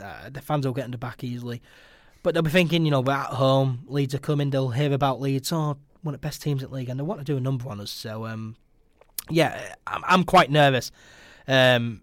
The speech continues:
heading into it. They, Fulham, though, they don't go in Saturday's game in good form, though. They've lost their last three games. Um, a two one loss, uh, versus Bristol City at home,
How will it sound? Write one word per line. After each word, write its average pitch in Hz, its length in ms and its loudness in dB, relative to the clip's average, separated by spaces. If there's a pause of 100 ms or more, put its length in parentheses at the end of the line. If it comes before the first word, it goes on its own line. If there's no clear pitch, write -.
heading 131 280 -2
into 120 280 -6
it. - 140 -10
They, 208 180 2 (280)
Fulham, 262 280 6
though, 156 120 4
they 147 120 0
don't 208 180 2
go 202 80 0
in 185 100 0
Saturday's 151 360 0
game 143 160 0
in 120 160 -4
good 147 160 -2
form, 127 340 -2
though. 95 260 -10
They've 123 180 -10
lost 147 240 -8
their 131 160 -4
last 123 280 -8
three 175 300 0
games. 110 540 -8 (280)
Um, 120 120 -6
a 113 60 -6
two 135 160 0
one 127 160 -2
loss, 127 260 -2
uh, 113 540 -6
versus 120 300 -10
Bristol 120 280 -10
City 110 440 -10
at 104 160 -10
home, 113 420 -6